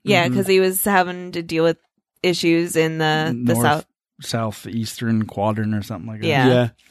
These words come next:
Speaker 2: But I thought it was really cool to see, you know, they're looking for what caused this crater, and they find it, and it's Thor's hammer, of course. So,
Speaker 1: Mjolnir.
Speaker 2: yeah, I thought it was, it was a really cool link, and especially since that was the next movie to come out.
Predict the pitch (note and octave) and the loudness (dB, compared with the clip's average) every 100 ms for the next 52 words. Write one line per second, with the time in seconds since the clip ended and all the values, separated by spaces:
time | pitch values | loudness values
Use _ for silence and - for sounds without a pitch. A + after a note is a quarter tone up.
0 | - _ _ _ _ - E3+ F#3+ E3 D3 | -20 _ _ _ _ 2 4 6 4 2
1 | D3+ C3 C#3 C3 A#2+ - C3 B2+ B2 B2 | 0 0 -2 -2 -4 2 4 4 4 0
2 | B2 C3 B2 B2 A#2+ A#2 B2 A#2+ A#2+ A#2+ | -4 -2 0 2 0 -4 -6 -6 -4 -4
3 | B2 _ _ _ - B2+ B2 - A#2+ A#2+ | -8 _ _ _ -12 -4 -2 -2 -2 0
4 | A#2+ - A#2+ A#2 B2 A#2+ A#2 - B2 A#2 | -4 -4 -2 0 -2 -2 -2 -2 -4 0
5 | B2 - B2 - - - _ - _ _ | -2 -2 -4 -6 -12 -14 _ -20 _ _
6 | _ _ _ _ - B2 A#2 A#2 A#2 A#2+ | _ _ _ _ 0 2 2 -2 -2 -4
7 | - C3+ C#3 - C3 B2 B2 B4 A4+ A4+ | -2 -4 -4 -2 2 4 4 2 0 -2
8 | G#4 G4 F#4+ F4+ D3+ C#3+ B2+ B2+ D#3+ C3+ | -6 -10 -12 -8 -2 2 2 2 0 2
9 | C#3+ C3 - C3 C3 C3 B2+ B2+ C3 B2+ | -2 -4 -4 -2 0 0 0 0 0 0
10 | B2+ B2+ A#2+ B2 B2 - A#2 - B2 A#2+ | 0 0 0 -2 -4 -6 -6 -4 -6 -6
11 | A#2 A#2 A#2+ C3 B2 A#2 A#2+ A#2 A2+ A#2+ | -8 -6 -6 -4 -4 -2 -4 -4 -6 -4
12 | A#2 A#2 A#2+ A#2 A#2+ A#2+ - | -2 -2 -4 -4 -4 -6 -8